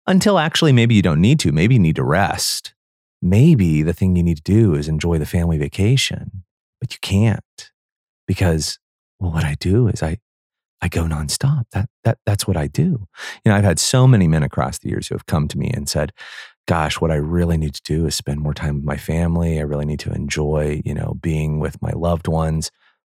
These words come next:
but I can't because I'm the one who has to provide. So they're off on vacation like they go every year, and I'm here at the office working."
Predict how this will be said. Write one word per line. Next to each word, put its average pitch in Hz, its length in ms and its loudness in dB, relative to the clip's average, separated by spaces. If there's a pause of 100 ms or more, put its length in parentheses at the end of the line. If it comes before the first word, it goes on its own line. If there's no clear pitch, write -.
(240)
but 80 160 0
I 69 160 -4 (160)
can't - 720 -8 (400)
because - 360 -6 (200)
I'm 117 440 6
the 120 100 4
one 78 500 -2 (160)
who 80 140 -8
has 80 400 -2
to 98 120 -2
provide. 67 680 -4 (340)
So - 180 -2
they're 104 300 4
off 104 220 2
on 87 180 2
vacation 113 920 4 (240)
like 76 220 -2
they 73 120 -2
go - 160 -4
every 117 400 2
year, 71 380 0 (420)
and 73 180 -4
I'm 82 280 0
here 80 180 0
at 78 140 -2
the 78 100 0
office - 580 -4 (300)
working." 80 720 -2